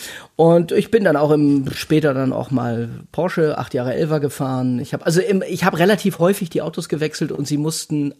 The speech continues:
immer eins sein, laut sein und vor allen Dingen mussten sie, äh, ordentlich P S haben. So. Und das war so meine, meine Leidenschaft, die ging dann bis, äh, zur Geburt unseres Sohnes und dann habe ich festgestellt, jetzt, ähm, brauchen wir einfach andere Autos.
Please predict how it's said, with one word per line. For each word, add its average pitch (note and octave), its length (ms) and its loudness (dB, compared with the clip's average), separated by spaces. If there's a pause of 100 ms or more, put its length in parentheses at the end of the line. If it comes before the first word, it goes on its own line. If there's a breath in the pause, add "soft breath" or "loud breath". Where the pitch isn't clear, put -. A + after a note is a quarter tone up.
immer E3+ 300 0
eins E3 220 0
sein, C#3 600 0
laut C#3+ 360 4
sein C4 260 0 (280)
und F#3 140 2
vor D#3 140 0
allen E3 160 6
Dingen E3 240 4
mussten D#3 300 0
sie, C#3 320 -4 (100)
äh, C3+ 280 -2 (280)
ordentlich D#3+ 300 2
P - 80 -4
S - 160 -8
haben. - 220 -12 (140)
So. F#2 160 -8
Und G2+ 280 -12 (100)
das C3+ 240 -2
war D3 120 4
so C3+ 180 2
meine, C3 460 0 (880 loud breath)
meine C4+ 240 6
Leidenschaft, G3 640 2
die E3+ 80 -4
ging E3+ 200 2
dann D#3 140 4
bis, - 360 -2
äh, D3 280 4
zur D3+ 160 -2
Geburt C#3+ 300 0
unseres C#3 300 -2
Sohnes D#3+ 420 0
und C3+ 160 -2
dann C3 140 2
habe C#3 100 4
ich - 80 -4
festgestellt, B2+ 580 0 (300)
jetzt, - 520 -2
ähm, A2+ 380 -4
brauchen C3 280 2
wir A2+ 80 2
einfach B2 180 0
andere A2+ 320 0
Autos. - 340 -8